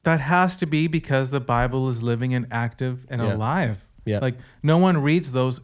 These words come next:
Speaker 1: ridiculous names
Speaker 2: Mm-hmm.
Speaker 1: and gets blessed unless it is
Speaker 2: Mm-hmm.
Speaker 1: breathed by God and
Speaker 2: Yeah.
Speaker 1: it's God's story. So I just feel like, man, I was just really encouraged by, like, not only how expositional preaching, like you mentioned, like, his life was changed.
Speaker 2: Yeah.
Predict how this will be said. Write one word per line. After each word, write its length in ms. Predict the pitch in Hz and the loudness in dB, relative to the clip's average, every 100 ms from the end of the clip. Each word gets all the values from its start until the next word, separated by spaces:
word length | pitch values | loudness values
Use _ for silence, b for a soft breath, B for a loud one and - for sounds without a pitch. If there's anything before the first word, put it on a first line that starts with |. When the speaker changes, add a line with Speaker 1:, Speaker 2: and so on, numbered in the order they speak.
| - | -8
Speaker 1:
ridiculous 680 | 127 123 143 139 147 135 | -6 -2 -2 -2 -2 -2
names 540 | 135 151 156 139 156 - _ _ _ _ - | 0 0 0 -2 -8 -14 _ _ _ _ -8
Speaker 2:
Mm-hmm. 180 | 113 110 | -4 0
Speaker 1:
and 140 | 160 | 0
gets 180 | 156 156 | -2 -4
blessed 400 | - 190 170 - | -2 -2 -2 -6
unless 340 | 147 143 147 156 | -4 -2 -2 -2
it 100 | 147 | -2
is 160 | 147 | -2
Speaker 2:
Mm-hmm. 140 | 110 104 - - | -2 -4 -8 -8
Speaker 1:
breathed 340 | 135 131 135 - | -2 -2 -2 -2
by 140 | 151 | -2
God 280 | 170 202 120 b b b b b b | -2 -4 -6 b b b b b b
and 120 | 135 131 | 0 2
Speaker 2:
Yeah. 40 | |
Speaker 1:
it's 100 | 123 | 0
God's 280 | 123 113 120 | 0 0 0
story. 380 | - 160 151 107 b b b b b b _ | -4 -4 -2 -4 b b b b b b _
So 140 | - | 0
I 100 | 131 | 2
just 160 | 135 135 | 2 -2
feel 220 | 156 147 | 0 2
like, 260 | 131 117 123 | 2 0 0
man, 240 | 123 131 | 0 2
I 80 | 123 | 2
was 80 | 123 | 0
just 140 | 120 | -2
really 100 | 139 | 0
encouraged 440 | 120 113 127 127 - | 0 0 0 -2 -2
by, 160 | 117 | 0
like, 400 | 113 110 110 - | 2 0 -2 -6
not 200 | 131 135 | 0 2
only 300 | 143 139 131 | 2 2 2
how 380 | 120 131 123 120 - | 2 2 2 0 -4
expositional 600 | 127 - 127 127 135 - | -6 -4 -4 -2 -4 -4
preaching, 260 | 135 127 | -4 -2
like 140 | 113 113 | -2 0
you 100 | 117 | 0
mentioned, 360 | 123 127 117 | 0 0 -2
like, 180 | 110 104 b b b b b | -2 -4 b b b b b
his 180 | 135 120 | -2 0
life 360 | 113 123 127 | 0 0 -2
was 140 | 123 - | -6 -8
changed. 600 | - 120 113 107 98 - | -8 -2 0 -2 -4 -2
Speaker 2:
Yeah. 140 | 107 | -2